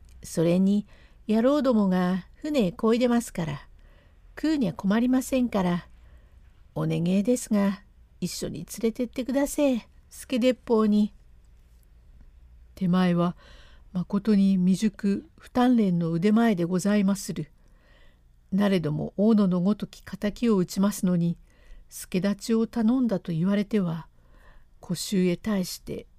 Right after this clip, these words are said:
手前がすみません。また、同伴の者へ外聞というわけでもありませんが、助太刀のことは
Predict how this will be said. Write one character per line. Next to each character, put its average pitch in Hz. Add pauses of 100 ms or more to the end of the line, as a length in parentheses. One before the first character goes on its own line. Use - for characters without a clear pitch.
手 208
前 208
が 202
す -
み 220
ま 226
せ 226
ん。 180 (920)
ま 175
た、 165 (320)
同 240
伴 190
の 170
者 180
へ 180 (340)
外 185
聞 214
と 240
い 226
う 240
わ 254
け 220
で 175
も 160
あ 170
り 180
ま 202
せ 202
ん 185
が、 156 (720)
助 -
太 170
刀 196
の 208
こ 220
と 247
は 175